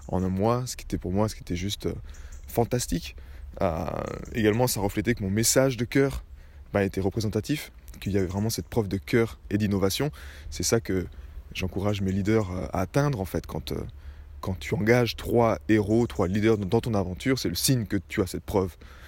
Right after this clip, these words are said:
de cœur et d'innovation, et donc tu peux commencer déjà à scaler un peu plus.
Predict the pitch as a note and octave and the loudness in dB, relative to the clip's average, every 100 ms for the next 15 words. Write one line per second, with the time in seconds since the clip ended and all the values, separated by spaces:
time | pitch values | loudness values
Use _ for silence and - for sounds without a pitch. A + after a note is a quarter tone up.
0 | - - - - G#2 G2 - F#2+ F#2+ F2+ | -18 -6 -4 0 2 2 2 0 2 0
1 | F2+ - A2 G#2 F2 F2 - - A2+ G2+ | 0 0 0 0 -2 -4 -4 -2 0 0
2 | F#2 G#2 F2+ G2 F2+ - A#2 G2+ G2+ - | -2 -2 0 0 0 4 6 6 4 0
3 | D2+ F2 - | -6 -8 -8